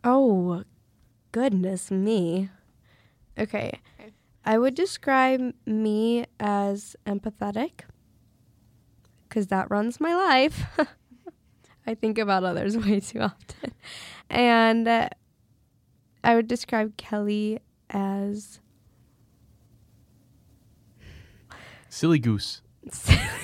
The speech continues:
Speaker 1: goose.
Speaker 2: Silly goose.
Speaker 1: <laughs> Wait, say what you said.
Speaker 3: Silly goose.
Speaker 1: No. <laughs>
Speaker 3: Oh.
Speaker 1: What you said to Daniel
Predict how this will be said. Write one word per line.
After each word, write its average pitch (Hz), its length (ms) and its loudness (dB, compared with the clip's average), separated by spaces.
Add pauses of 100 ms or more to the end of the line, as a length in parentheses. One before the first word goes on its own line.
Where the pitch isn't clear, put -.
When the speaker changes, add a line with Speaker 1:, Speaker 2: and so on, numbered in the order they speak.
(180)
Speaker 1:
goose. - 460 -10
Speaker 2:
Silly 415 480 -8
goose. - 320 -6 (640)
Speaker 1:
<laughs> - 680 -16
Wait, 339 220 0
say 330 300 4
what 381 160 0
you - 280 -2
said. - 320 -6 (240)
Speaker 3:
Silly 190 240 -6
goose. 120 400 -6 (240)
Speaker 1:
No. 277 320 2
<laughs> - 40 2 (680)
Speaker 3:
Oh. 113 180 -4 (1900)
Speaker 1:
What 311 420 2
you 294 200 2
said 277 260 2
to 262 80 0
Daniel 220 760 0